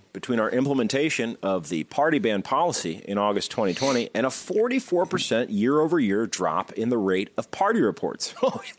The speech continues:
that's great. That's absolutely crazy, Airbnb, that that happened. Uh, they've added that, uh, in twenty twenty-one, over sixty-six hundred of their most fun to hang out with guests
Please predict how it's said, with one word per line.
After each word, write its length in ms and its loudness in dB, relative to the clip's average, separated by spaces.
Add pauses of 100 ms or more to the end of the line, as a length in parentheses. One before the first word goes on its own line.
(260)
that's 180 2
great. 340 4
That's 180 4
absolutely 380 4
crazy, 500 2
Airbnb, 500 0
that 80 2
that 160 2
happened. 320 -2 (380)
Uh, 360 -2 (240)
they've 280 2
added 280 2
that, 240 0
uh, 340 -2
in 140 -4
twenty 200 0
twenty-one, 340 0
over 160 0
sixty-six 720 -2
hundred 560 -2 (120)
of 140 -6
their 100 2
most 300 0
fun 440 0
to 80 -2
hang 240 -2
out 180 -2
with 160 -2
guests 480 0